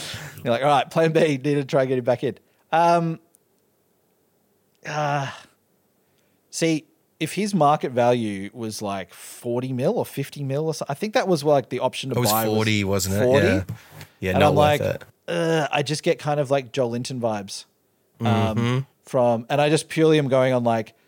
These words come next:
Speaker 1: uh, a, a forty million pound striker, um, who has a lot of pro-, but actually, no, I mean, Vinicius has a much better scoring record than Joelinton. But I guess, uh, like, I don't think he necessarily proved that he was worth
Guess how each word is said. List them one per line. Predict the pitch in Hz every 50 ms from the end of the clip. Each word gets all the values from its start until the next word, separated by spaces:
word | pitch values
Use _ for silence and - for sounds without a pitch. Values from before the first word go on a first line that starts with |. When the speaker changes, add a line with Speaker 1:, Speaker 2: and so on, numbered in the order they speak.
| _ _ _ _ _ _ - -
Speaker 1:
uh, | 123 120 117 117 113 113 113 - _ _ _ -
a, | - 123 113 113 131
a | -
forty | - - - - 131 127 123 120
million | 117 120 117 117 117 117 117 110 110 110 110 120 - _ _ _ _ _ _ _
pound | - 143 120 110 107 107 110
striker, | - - 165 196 247 - 277 262 269 277 277 - _ _ _ _ _ _ _ _ -
um, | 127 123 120 120 117 117
who | - 139 147 135 131 127 123 120 120 117 113 - -
has | 131 143 131 123
a | 131
lot | 131
of | 123
pro-, | - -
but | 147 190 208
actually, | 175 175 180 - - 196 175 147 - -
no, | 156 143 139
I |
mean, | 139 147 139 123
Vinicius | 139 139 143 - 143 120 113
has | 120
a | 110
much | 107 107 98 -
better | - 101 92
scoring | - - 107 104 101 92
record | 87 - 98 90
than | 85 87
Joelinton. | 87 90 85 87 90 90 - 92 - _ - - - - _ _ -
But | 147 165
I | 175
guess, | 160 196 185 -
uh, | - - 135 131
like, | 143 147 - - - - - - -
I | 151
don't | 143 139 160 156 151 -
think | 160 160 139
he | - 143 139
necessarily | 131 127 135 139 - - 120 - 135 131 127 123 117 113
proved | 104 - - 123 117 113 110 104
that | 110 107
he | 107 104
was | 104 95
worth | 101 107 101 98 98 98 - - _